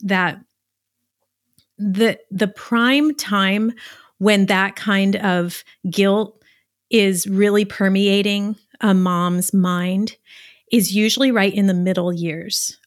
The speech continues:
of pretty much, like, where you are right now, Lori, <laughs> actually, because most, most n-, new moms with that baby, man, she is just focused. She can tell you every single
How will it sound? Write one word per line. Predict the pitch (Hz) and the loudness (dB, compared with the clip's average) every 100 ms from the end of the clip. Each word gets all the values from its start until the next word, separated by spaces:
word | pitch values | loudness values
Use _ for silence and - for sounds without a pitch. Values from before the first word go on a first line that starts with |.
| - | 0
of | 196 175 - _ _ - 175 _ _ | 0 0 -8 _ _ -20 -20 _ _
pretty | - 359 | 0 2
much, | 277 220 - | 2 0 -2
like, | 202 | 0
where | 202 196 | 2 0
you | 180 208 | 0 0
are | 165 156 | -2 -4
right | 160 160 | -6 -6
now, | 175 170 | -6 -8
Lori, | - 78 202 | -8 -4 0
<laughs> | |
actually, | 214 185 262 285 311 - 508 427 - | 0 2 0 4 4 4 0 0 2
because | 214 240 262 214 - - - - | 0 2 0 0 -4 -12 -6 0
most, | 277 381 - - 247 | 2 2 -2 -4 -4
most | 220 277 - | 0 2 2
n-, | 220 226 | -2 0
new | 214 214 226 | 0 2 4
moms | 233 233 233 240 - | 2 0 -2 -2 -2
with | 220 214 | -2 0
that | 202 190 | -2 0
baby, | 196 208 226 233 247 - _ - | 0 0 0 0 -2 -6 _ 2
man, | 247 254 254 247 | 4 4 2 2
she | - 302 311 | 0 2 2
is | 226 214 - | 2 0 0
just | 196 180 - - | 0 0 -4 -6
focused. | - 220 220 233 240 233 - - - _ _ - | -2 -2 0 0 0 -2 -6 -8 -14 _ _ -4
She | - 311 | 0 2
can | 302 233 | 2 0
tell | 226 233 | 0 -2
you | 214 214 - _ - | 0 -2 -4 _ -2
every | 240 233 220 233 262 262 269 | 0 0 -2 -2 0 0 -2
single | 269 - - 214 196 185 185 180 175 | -4 -2 0 2 2 2 0 -2 -2